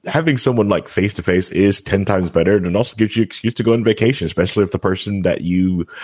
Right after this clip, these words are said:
um, hang out with online is on the other side of the freaking planet or the, you know, the continental U S, you know? Go hang out, wanna go visit some of these people. It's,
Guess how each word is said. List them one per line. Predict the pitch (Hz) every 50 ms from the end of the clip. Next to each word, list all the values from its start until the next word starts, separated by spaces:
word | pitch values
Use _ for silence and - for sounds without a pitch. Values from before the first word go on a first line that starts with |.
| - - -
um, | - 78 76 69 64 60 -
hang | - 98 98 95
out | 95 110 95 -
with | - 95 101 107 -
online | 98 92 92 90 85 87 110 127 95 180 214 - _
is | _ -
on | - 78
the | 90 95
other | 98 107
side | 107 - - 87 95
of | 110
the | 120 120
freaking | - - 135 135 - 139 127
planet | - - 104 101 107 120 135 151 156
or | 139 92 85 87 95 - - _ _ _ _ _ _ -
the, | - 92 92 90 90 90 90 87 80 80 -
you | 104 110 -
know, | 71 73 87 92
the | 92
continental | - - 95 - - 98 98 104 107
U | 107 107 110 -
S, | - - - - - -
you | 62
know? | 67 87 113 139 - - - - - - _ -
Go | - 95 139 185 180
hang | 147 101 120 135 -
out, | 78 87 - - -
wanna | - 67 71 82
go | 80 101 107
visit | 110 113 139 175 185 127
some | - - 85 76 73
of | 71 65
these | 64 -
people. | - - - - - -
It's, | 113 - - -